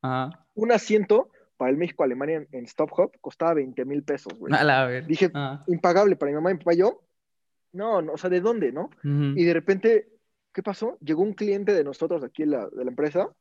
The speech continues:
Speaker 1: Ujú.
Speaker 2: y dijo, "Me sobran tres boletos para los tres partidos
Speaker 1: No.
Speaker 2: de Rusia,
Speaker 1: <laughs>
Speaker 2: ténganlos y luego me pagan, vámonos".
Speaker 1: No, qué chido, güey.
Speaker 2: Ruta de aquí, acá, acá, acá, fuimos llegando por varios lados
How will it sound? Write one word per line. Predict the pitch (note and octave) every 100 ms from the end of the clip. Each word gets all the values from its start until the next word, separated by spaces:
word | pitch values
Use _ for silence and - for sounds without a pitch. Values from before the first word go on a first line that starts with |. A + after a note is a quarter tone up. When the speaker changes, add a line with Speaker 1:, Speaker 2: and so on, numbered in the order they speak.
| -
Speaker 1:
Ujú. | C#3 C3+ C3+ C#3 - -
Speaker 2:
y | -
dijo, | C#3+ D3 - _ _
"Me | E3+ D#3+
sobran | A3 A#3+ A3+
tres | A3 A3
boletos | G#3+ G#3 G#3+ G3+
para | D#3+
los | C3+ C#3+
tres | G#3 G#3
partidos | - F3 C3+ B2+ -
Speaker 1:
No. | C#3 C3+ C3+ -
Speaker 2:
de | C4+
Rusia, | D4 G3 - B3+
Speaker 1:
<laughs> | B3+ G3+ D4 A#3 C#4+ -
Speaker 2:
ténganlos | A#3 B3 A#3+ B3+ D4+ G4 C#4 G#3+ E3+ -
y | G3
luego | B3+ C4
me | G3
pagan, | F3+ G#3+ G3 E3 D#3
vámonos". | C4+ B3+ A#3+ G3 F#3+ -
Speaker 1:
No, | - C3 C#3 C#3 C3+ C3+ C3 C3 C3 B2
qué | C3+
chido, | - - A#2+ C3+ A#2+ A2+
güey. | G#2+ A#2
Speaker 2:
Ruta | D3+ A#3+
de | G3
aquí, | - - G3+ A3
acá, | G3+ D#3+ F#3+ G#3
acá, | G3+
acá, | G#3 G#3
fuimos | - A#3 A#3
llegando | F#3 G3+
por | G#3 D#3+
varios | F3 G3 E3+
lados | F#3 G3 G3 G4+ _